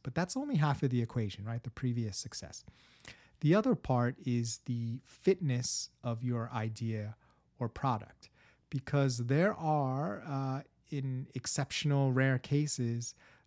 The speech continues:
uh, things where that social influence and, and that preferential attachment can be overcome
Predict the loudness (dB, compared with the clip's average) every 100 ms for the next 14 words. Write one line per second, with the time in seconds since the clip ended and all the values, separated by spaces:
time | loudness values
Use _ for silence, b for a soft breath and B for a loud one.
0 | -6 -4 -4 0 4 4 2 2 2 2
1 | 2 0 -2 -4 -2 -2 -2 2 4 4
2 | 6 4 6 4 2 2 4 2 0 -2
3 | -2 -4 -4 -4 -4 -4 -2 -4 -2 -2
4 | 0 -2 -2 -2 -2 -4 -8 -6 -4 -2
5 | -4 -4 -4 -2 0 0 -2 0 2 2
6 | 2 0 -2 -8 -2 2 4 2